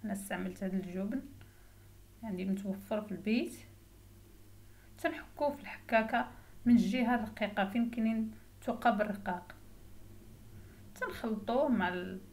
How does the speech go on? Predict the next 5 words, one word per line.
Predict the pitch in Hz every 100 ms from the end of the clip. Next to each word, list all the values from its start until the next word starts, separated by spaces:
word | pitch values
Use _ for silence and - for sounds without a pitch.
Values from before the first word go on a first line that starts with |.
| - - - - - - - - - - - -
مع | - 196
الخبز | 196 - 277 - - - - - - -
بهذا | 226 202
الشكل، | - - 262 370 370 - - - - - - - - - - - - - - -
وتنبداو | 453 453 - 277 196 196 208 233